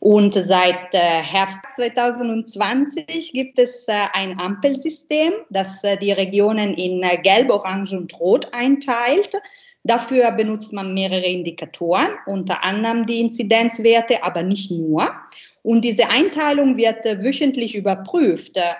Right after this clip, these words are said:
Ähm, ob eine Region als, äh, gelb, orange oder rot eingestuft wird, ist wichtig, um zu wissen, welche Freiheiten man dann hat.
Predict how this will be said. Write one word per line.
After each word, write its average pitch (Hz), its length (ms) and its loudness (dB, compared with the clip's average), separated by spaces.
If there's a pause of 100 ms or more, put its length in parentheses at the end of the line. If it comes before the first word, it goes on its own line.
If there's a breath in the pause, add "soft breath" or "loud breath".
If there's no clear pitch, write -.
Ähm, 170 840 -4
ob 196 160 0
eine 220 380 2
Region 220 420 2
als, 196 320 -4
äh, 190 120 0
gelb, 202 340 0
orange 190 400 -2
oder 185 280 -2
rot 180 320 0
eingestuft 247 680 -4
wird, 240 280 2
ist 180 260 -8
wichtig, 202 420 -4
um 214 140 2
zu 202 180 -4
wissen, 196 360 0
welche 180 280 2
Freiheiten 160 920 -2
man 151 220 -4
dann 156 240 -2
hat. - 400 -6